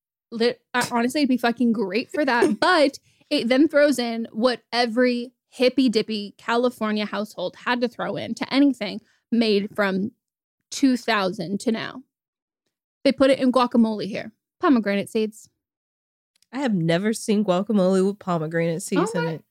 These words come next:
Speaker 1: have you been to the <laughs> West Side? No, have you been to a, have you been to a Mexican restaurant chain that is
Speaker 2: Here's the
Speaker 1: not,
Speaker 2: thing.
Speaker 1: uh,
Speaker 2: I don't,
Speaker 1: authentic?
Speaker 2: I don't fuck with non-authentic Mexican food.
Speaker 1: I'm sorry, there's one that does make some really good gluten-free
Speaker 2: Who?
Speaker 1: stuff. Tocaya.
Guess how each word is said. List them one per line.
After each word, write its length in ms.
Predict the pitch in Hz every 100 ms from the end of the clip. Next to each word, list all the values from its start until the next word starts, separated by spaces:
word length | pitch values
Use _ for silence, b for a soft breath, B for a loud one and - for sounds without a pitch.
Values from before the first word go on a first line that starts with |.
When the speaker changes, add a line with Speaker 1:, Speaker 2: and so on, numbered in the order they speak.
| -
Speaker 1:
have 160 | 269
you 100 | 285
been 180 | 311 381
to 60 | 370
the 100 | 240
<laughs> 20 |
West 300 | 240 302 -
Side? 380 | - 247 302 247 _ _ -
No, 100 | 247
have 160 | 277
you 80 | 311
been 160 | 302 359
to 280 | 381 381 285
a, 60 | 254
have 120 | 277
you 140 | 330
been 320 | 240 247 247
to 280 | 254 262 240
a 280 | - 220 214
Mexican 360 | 202 233 151 247
restaurant 400 | 220 214 - 208
chain 280 | - 220 196
that 100 | 196
is 380 | 202 196 190 - -
Speaker 2:
Here's 220 | 247 226
the 60 | 208
Speaker 1:
not, 120 | 254
Speaker 2:
thing. 200 | 233 196
Speaker 1:
uh, 420 | 196 180 180 - - -
Speaker 2:
I 120 | 220
don't, 80 | 269
Speaker 1:
authentic? 200 | 285 - -
Speaker 2:
I 120 | 233
don't 260 | 247 262
fuck 260 | - 240 226 -
with 320 | 196 196 -
non-authentic 800 | 190 185 175 180 185 175 - 160
Mexican 480 | 175 156 - 170 151
food. 320 | - 123 110 _ _ _ -
Speaker 1:
I'm 100 | 240
sorry, 160 | 202
there's 240 | 185 233 -
one 200 | 214 190
that 100 | 101
does 160 | 196
make 160 | - -
some 120 | 208 -
really 220 | 73 107
good 220 | 208 -
gluten-free 360 | 131 - 226 226
Speaker 2:
Who? 60 |
Speaker 1:
stuff. 300 | - 175 85 - _ _ -
Tocaya. 540 | 277 302 381 285 110